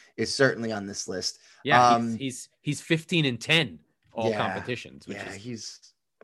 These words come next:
Speaker 1: with, with limited minutes. And
Speaker 2: By
Speaker 1: by
Speaker 2: the
Speaker 1: the
Speaker 2: way
Speaker 1: way, speaking of limited minutes, I, I would, we would be remiss. Gareth Bale had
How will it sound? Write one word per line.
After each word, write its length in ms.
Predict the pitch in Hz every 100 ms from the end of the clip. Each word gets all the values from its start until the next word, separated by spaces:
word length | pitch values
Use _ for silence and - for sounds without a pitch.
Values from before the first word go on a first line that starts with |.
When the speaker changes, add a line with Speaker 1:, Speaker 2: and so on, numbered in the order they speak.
| 127
Speaker 1:
with, 260 | 131 147 110
with 240 | 135 139
limited 440 | 147 147 127 117 -
minutes. 520 | 117 113 110 - - -
And 80 |
Speaker 2:
By 80 | 156
Speaker 1:
by 100 | 180
Speaker 2:
the 60 | 185
Speaker 1:
the 40 | 214
Speaker 2:
way 80 | 151 127
Speaker 1:
way, 40 | - - _
speaking 480 | - - 208 226
of 100 | 175
limited 360 | 135 147 139 123
minutes, 380 | 117 139 143 - _ _ -
I, 140 | 131
I 220 | - 131
would, 280 | 139 139 127
we 120 | 156
would 100 | 180
be 140 | 151 151
remiss. 460 | 135 120 139 - - _ _ _
Gareth 280 | - 151 139
Bale 340 | 131 123 95 - _ _ _ _
had 400 | 120 127 120 104